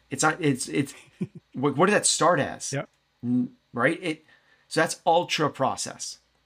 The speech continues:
Speaker 1: And then above that, you have processed foods like, um, potato chips, right? Like, you know that they came from a potato, but it's been really processed. And then above that,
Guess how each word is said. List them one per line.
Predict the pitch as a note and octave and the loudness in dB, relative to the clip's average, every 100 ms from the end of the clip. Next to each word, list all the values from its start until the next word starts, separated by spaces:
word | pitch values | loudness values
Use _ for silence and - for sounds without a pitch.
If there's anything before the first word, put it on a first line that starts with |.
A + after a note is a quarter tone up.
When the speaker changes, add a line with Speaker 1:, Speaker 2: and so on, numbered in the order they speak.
| _ - | _ -4
Speaker 1:
And | C#3+ | 2
then | D3+ C#3 C3+ _ _ - | 2 2 -4 _ _ -8
above | C3 D#3 | -4 2
that, | B3+ G3+ D#3 | 2 2 2
you | D#3+ | 2
have | E3+ - - | 2 0 0
processed | C4 A#3 C3+ A#2+ - | 2 2 0 -4 -6
foods | A2+ - - - - | -8 -10 -16 -14 -2
like, | C#3 C#3 C3+ - _ _ _ _ _ _ _ _ _ _ - | 2 2 0 -10 _ _ _ _ _ _ _ _ _ _ -2
um, | C3 B2+ B2+ B2+ B2 | 2 4 4 2 -2
potato | D#3 A#3 E3+ | 0 2 4
chips, | C3 C#3 - - - - - _ | 2 -2 -4 -8 -8 -12 -18 _
right? | B2+ C#3 - | 0 0 0
Like, | B2+ B2 | -4 0
you | D3 | 2
know | E3+ E3 | 4 4
that | D#3+ | 0
they | D#3 | 0
came | D#3+ | 0
from | D#3 F3 | 0 -2
a | |
potato, | F3 - B2 B2 D3+ | -2 0 2 2 0
but | B2+ | 0
it's | B2 | -2
been | C3 C3 C3 A#2 | 0 0 2 0
really | A#2 A#2 B2+ | 0 -2 0
processed. | E3+ G3+ - - - - - - - | 2 2 0 -8 -14 -16 -20 -16 -2
And | D3 | 2
then | |
above | C#3+ C#3+ | 4 4
that, | G#3+ F#3+ E3+ | 4 2 0